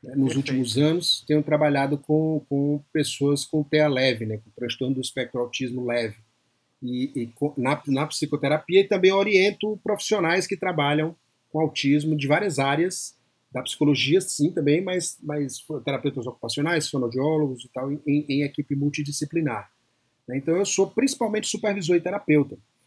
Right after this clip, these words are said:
Speaker 1: Embora eu já, eu já tenha tido funções administrativas que requeriam um uso mais pesado de tecnologia, também tem esse detalhe, né? É, de, de fato, houve, houve uma, uma espécie de, de seleção das atividades que eu realizo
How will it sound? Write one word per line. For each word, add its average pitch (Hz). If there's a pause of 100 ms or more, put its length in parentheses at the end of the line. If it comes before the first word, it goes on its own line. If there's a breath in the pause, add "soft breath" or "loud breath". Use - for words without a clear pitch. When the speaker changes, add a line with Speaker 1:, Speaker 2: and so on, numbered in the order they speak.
(280 soft breath)
Speaker 1:
Embora 185
eu 214
já, 233 (300)
eu 165
já 175
tenha 180
tido 165
funções 147
administrativas 156
que 185
requeriam 196
um 233
uso 202
mais 226
pesado 180
de 190
tecnologia, 208
também 131
tem 165
esse 160
detalhe, 104
né? 139 (520)
É, 117 (120)
de, 113 (160)
de 120
fato, 170
houve, 170
houve 151
uma, 160 (460)
uma 135
espécie 151
de, 147
de 139
seleção 170
das 170
atividades 143
que -
eu 127
realizo 123